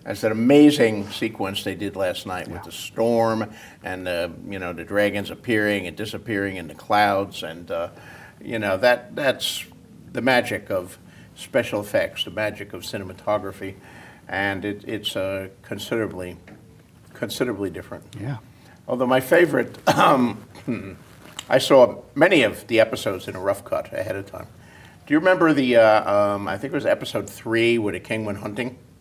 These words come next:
Speaker 2: Hmm.
Speaker 1: And he was hunting for a, a, a white hart, and, uh,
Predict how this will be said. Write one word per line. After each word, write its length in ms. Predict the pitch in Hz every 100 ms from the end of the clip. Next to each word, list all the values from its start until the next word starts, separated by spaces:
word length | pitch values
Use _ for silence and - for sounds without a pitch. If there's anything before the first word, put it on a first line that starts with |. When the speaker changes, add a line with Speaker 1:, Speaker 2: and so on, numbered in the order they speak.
| -
Speaker 2:
Hmm. 140 | 113 104 - - - -
Speaker 1:
And 420 | - 98 104 101
he 80 | 104
was 160 | 110 107
hunting 300 | 135 135 117
for 320 | - 110 104
a, 140 | 98
a, 400 | 92 95 101 95 - -
a 80 | 92
white 240 | - 110
hart, 440 | - 214 214 214 - _ _ - - - -
and, 640 | - 98 95 98 95 95
uh, 320 | 101 95 98